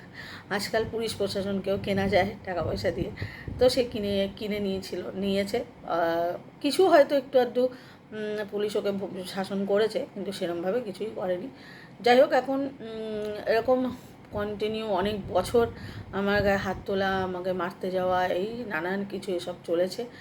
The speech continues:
এর মাঝেও, এই সবের মধ্যেও, উম, আমি রয়েছি। আহ, আমি তো বললামই যে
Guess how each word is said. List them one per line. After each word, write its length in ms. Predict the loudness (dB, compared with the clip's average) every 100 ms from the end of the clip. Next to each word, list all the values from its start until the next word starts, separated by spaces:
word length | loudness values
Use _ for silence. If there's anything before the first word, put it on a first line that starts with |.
| -18 -18 0
এর 260 | 8 10 8
মাঝেও, 580 | 4 2 6 8 8 4 -6 -20 -20 -8
এই 200 | -6 -2
সবের 380 | 0 2 2
মধ্যেও, 520 | 0 -4 -4 0 0 0 -10 -20 -20 -20 -20 -20 -20 -20 -18 -10
উম, 420 | -6 -4 -6 -8 -6
আমি 160 | -2
রয়েছি। 400 | 2 4 2 -4
আহ, 1400 | -8 -12 -18 -18 -18 -18 -14 -4 0 2 2 0 -4 -8 0
আমি 120 | 4
তো 80 | 6
বললামই 460 | 8 8 6 2 -6 -8 -6
যে 280 | -4 -2